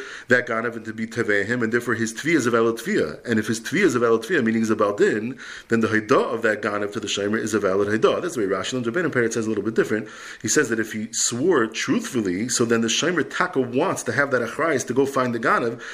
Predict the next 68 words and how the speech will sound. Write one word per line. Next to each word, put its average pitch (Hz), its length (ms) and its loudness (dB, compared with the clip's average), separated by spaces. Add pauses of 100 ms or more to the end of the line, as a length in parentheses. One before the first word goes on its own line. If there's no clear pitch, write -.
(140)
because 127 160 0
he 143 80 4
wants 156 180 2
to 147 80 0
prove 220 280 -2
to 156 60 2
everyone 123 260 0
that 123 100 0
he 120 60 -4
Taka 147 280 -4
told 120 220 -2
the 123 80 -6
truth. - 760 -2
However, 120 220 4
in 113 180 -8
Besheker 117 440 0
Nishba, 151 360 -2
but 110 100 -4
if 101 80 -10
it 107 60 -4
was 101 160 -4
false, 175 420 0
Lo 135 220 4
Nifter 135 400 0
HaGanav 127 320 0
B'Haidah 110 300 4
HaShomer. 98 480 0
Meaning, 131 300 2 (340)
it 151 80 2
was 110 140 2
taka 208 260 0
stolen 151 420 0
and 101 80 0
he's 104 120 -6
patur, 175 280 0
but 123 120 0
not 190 160 2
in 170 80 -4
the 156 80 0
way 147 80 0
that 147 160 0
he 135 40 -2
said. 107 380 0
He 185 180 -10
tiny 123 280 0
that 98 120 -2
it 92 40 -4
was 98 120 -4
mace 131 440 0
or 90 180 -2
it 101 140 -4
was 104 120 -2
a 110 40 4
shvur 165 340 2
or 120 60 2
something 160 260 -2
else 117 140 0
happened, 131 320 0
and 117 160 -2
what 117 120 2
really 127 200 2
happened 117 400 0 (280)
was 123 140 2
a 123 60 4
different 151 280 0
type 113 220 0
of 101 260 -4
ptur. 113 460 0